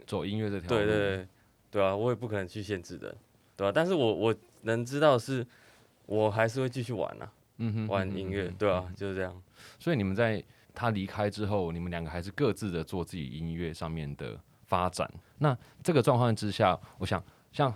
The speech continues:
Speaker 1: 大家知道说，孝廷他其实有蛮多首歌，其实在 YouTube 上面点阅率也非常非常高。那可以说是因为妮卡的关系，让你开始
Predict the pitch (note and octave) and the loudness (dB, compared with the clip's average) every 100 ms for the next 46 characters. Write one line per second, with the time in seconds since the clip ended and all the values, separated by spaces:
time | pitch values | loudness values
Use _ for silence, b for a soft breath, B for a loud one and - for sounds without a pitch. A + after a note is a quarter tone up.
0 | - A#2+ A2+ G2+ G#2+ G#2 A2+ F#2+ F2 F#2+ | 2 2 4 4 4 4 0 0 0 -4
1 | F2 E2 D2+ C#2 F2 F#2 F#2 F2 D#2 - | -2 -2 -2 -2 -2 0 0 0 -2 -2
2 | E2+ - D2+ D2+ F2 E2+ F#2 F2+ F#2 D#2 | -2 -2 -6 -2 0 0 -2 -6 -4 -4
3 | F2 E2 D#2 D#2 E2 E2 D2 C#2+ F2+ E2 | -2 -2 -2 -2 -2 -2 -6 -2 -2 0
4 | D2+ E2 D2+ D2+ _ - E2+ D2+ D#2 F2 | -2 -2 -2 -6 _ -4 0 0 -4 -10
5 | b b G2+ F#2+ - D#2+ - C#3+ - A2 | b b -2 -2 -2 -8 -2 0 2 0
6 | A2+ G#2 F#2+ G#2 G#2+ G#2 F#2 F2 D#2+ D#2+ | 2 0 2 2 2 0 0 -4 -2 -2
7 | E2+ E2 F2 G2 E2 - F2+ E2 | -2 -2 -2 -2 -2 -2 -4 -4